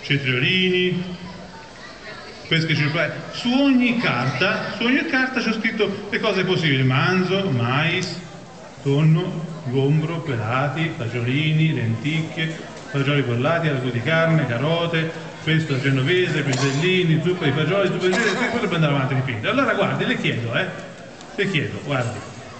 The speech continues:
eh, lei indica una persona, la persona che indica dirà un colore,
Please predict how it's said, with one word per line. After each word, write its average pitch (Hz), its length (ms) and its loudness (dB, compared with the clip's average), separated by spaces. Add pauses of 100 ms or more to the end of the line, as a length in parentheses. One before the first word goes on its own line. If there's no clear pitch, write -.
(240)
eh, 143 600 0
lei 233 360 2
indica 196 320 4
una 151 140 4
persona, 151 720 0
la 185 80 -2
persona 214 460 0
che 202 100 2
indica 233 680 4
dirà 208 400 2
un 190 180 4
colore, 131 560 2